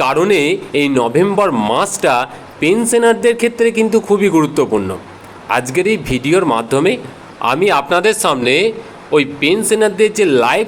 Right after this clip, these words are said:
সার্টিফিকেট কীভাবে জমা হয়, তার কিন্তু একদম দু হাজার পঁচিশের কি কারেন্ট অর্ডার, কারেন্ট পদ্ধতি কী আছে,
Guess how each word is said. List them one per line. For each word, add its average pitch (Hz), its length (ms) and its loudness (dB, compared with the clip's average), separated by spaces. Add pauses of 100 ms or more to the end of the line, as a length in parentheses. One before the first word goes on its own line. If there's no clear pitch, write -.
(120)
সার্টিফিকেট 220 640 -2
কীভাবে 202 400 2
জমা 165 320 0
হয়, 160 240 0 (480)
তার 151 260 2
কিন্তু 220 260 0 (280)
একদম 151 280 0 (140)
দু 143 180 6
হাজার 190 340 0 (180)
পঁচিশের 175 520 0 (340)
কি 202 100 -2 (140)
কারেন্ট 190 380 0 (100)
অর্ডার, 147 380 2 (360)
কারেন্ট 156 340 0 (140)
পদ্ধতি 214 520 0
কী 214 200 0
আছে, 139 300 0